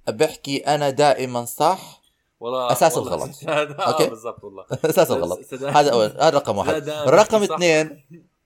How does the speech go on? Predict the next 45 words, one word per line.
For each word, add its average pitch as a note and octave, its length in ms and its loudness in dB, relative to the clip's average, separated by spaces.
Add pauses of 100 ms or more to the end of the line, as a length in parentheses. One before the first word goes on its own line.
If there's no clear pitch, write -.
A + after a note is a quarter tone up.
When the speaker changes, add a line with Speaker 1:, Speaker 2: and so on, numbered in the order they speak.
(480)
Speaker 1:
رقم F#3 300 4
اثنين D3+ 500 -2
اللي D3 220 4
أنا E3+ 80 0
كمان D#3+ 340 2
كنت D3 260 -2
عم، B2+ 220 -4
آه، A#2+ 160 4
في، B2+ 280 -2
في B2+ 200 -4
خضم C#3 340 -2
إنه C3+ 120 -8
تحكي - 280 -12
إشي A#2+ 140 -12
كتير D3+ 280 -2
منيح، B2+ 280 -6
وهي B2+ 340 0
إنه B2+ 300 -4 (320)
أنت D3 160 -2
ورضا C#3 280 4
كنتوا، F2+ 380 -6
فأنت E3+ 400 -4
ورضا D3 480 4 (280)
في - 60 -2
الطيارة C3 720 2
والشاحنة C#3+ 680 0 (360)
versus D3+ 300 2
أنت D#3+ 120 -4
Speaker 2:
لا، D3+ 60 6
Speaker 1:
ورضا D3+ 180 2
في D3 60 -8
Speaker 2:
طبعًا C3+ 60 -4
Speaker 1:
السيارة B2 180 4
Speaker 2:
إذا، A2+ 80 -2
Speaker 1:
لحال. A2 220 0
ف- - 80 -4
Speaker 2:
إذا، E3 320 -8 (220)
هلا E3+ 220 -6
غير D3 380 -6
عن C#3 160 -6
ال-، B2+ 600 -18
لا، C#3+ 240 -10 (140)
إذا B2+ 120 -18
السيارة D#3 840 -8 (300)
Speaker 1:
آه. A2 240 -2